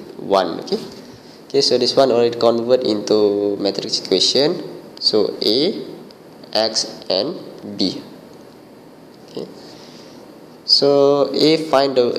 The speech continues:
inverse of the coefficient matrix, this one. So we write down like this: one, two, negative one, zero, zero, two, zero, one, one.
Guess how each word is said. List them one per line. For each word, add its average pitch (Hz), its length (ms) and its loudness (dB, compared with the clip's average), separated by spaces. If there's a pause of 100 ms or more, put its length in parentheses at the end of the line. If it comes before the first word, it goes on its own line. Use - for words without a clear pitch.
inverse 123 560 2
of 117 240 -4
the 117 80 0
coefficient - 560 0
matrix, 101 480 0
this 104 240 -2
one. 139 320 0 (400)
So 101 240 0
we 101 160 0
write - 240 0
down 101 160 0
like - 240 -4
this: - 240 0 (320)
one, 120 480 0 (560)
two, 147 320 4
negative 123 560 0
one, 117 480 2 (320)
zero, 143 560 4 (160)
zero, 127 480 2 (240)
two, 113 240 2 (480)
zero, 117 500 2
one, 113 600 0
one. 101 400 2